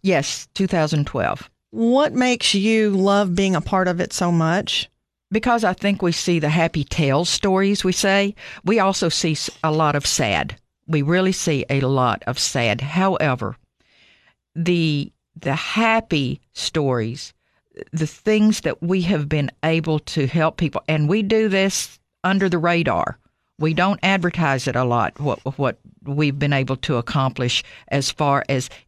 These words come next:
Speaker 1: individual help. But when we can, we will be there to help.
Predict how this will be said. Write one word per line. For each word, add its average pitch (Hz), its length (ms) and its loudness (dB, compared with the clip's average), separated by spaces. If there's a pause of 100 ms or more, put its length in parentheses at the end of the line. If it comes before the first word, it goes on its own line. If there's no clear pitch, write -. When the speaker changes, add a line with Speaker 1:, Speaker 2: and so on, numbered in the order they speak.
(120)
Speaker 1:
individual 147 760 0
help. 117 440 -4 (520)
But 156 480 0 (280)
when 156 260 2
we 190 180 2
can, 120 560 0 (1000)
we 165 260 0
will 139 500 0 (300)
be 160 180 2
there 127 280 0
to 131 120 0
help. 135 460 0